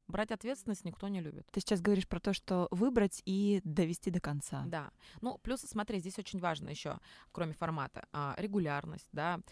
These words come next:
Speaker 1: А, если мы говорим о том, как определить, что это за дело, то это то дело, которое даёт тебе максимальное количество энергии.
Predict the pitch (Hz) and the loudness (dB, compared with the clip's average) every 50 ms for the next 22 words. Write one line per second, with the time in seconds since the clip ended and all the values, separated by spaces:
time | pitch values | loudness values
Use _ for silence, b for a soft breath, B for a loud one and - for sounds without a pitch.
0 | B B B B - - 156 151 147 - - 190 214 - - 202 196 190 190 190 | B B B B -8 -4 -2 -2 -2 -2 -2 -2 -2 -2 -2 -2 0 0 2 0
1 | 196 190 185 175 - 180 175 - 165 - 175 - 170 156 175 175 180 165 - - | 0 0 -2 -2 -2 -4 -4 -4 -6 -4 -4 -4 -4 -4 -2 -4 -4 -4 -4 -10
2 | - - 180 - - 180 175 165 165 160 160 165 160 180 233 262 269 233 - - | -10 -10 -10 -4 0 0 0 0 0 -2 -2 -2 -2 0 0 0 0 0 -2 -2
3 | - 170 165 165 170 170 170 165 165 165 160 160 160 156 143 - - 175 - _ | -2 0 2 2 4 4 4 4 4 4 4 4 2 2 0 0 -4 -6 -6 _
4 | - 180 170 170 170 165 165 151 - 190 185 165 180 175 165 - 165 - 165 160 | 0 0 2 4 4 2 2 2 0 -2 0 2 0 0 0 -4 -4 -6 -4 -2
5 | 156 165 165 - - 165 156 - - - 175 165 156 147 147 - 156 151 151 - | 0 -2 -2 -2 -4 -8 -8 -6 -4 -4 -4 -2 -2 -4 -6 -6 -8 -8 -8 -12
6 | - - - 135 143 208 269 277 247 254 240 233 220 214 | -12 -10 -10 -6 -6 -6 -6 -6 -4 -4 -2 -2 -2 -4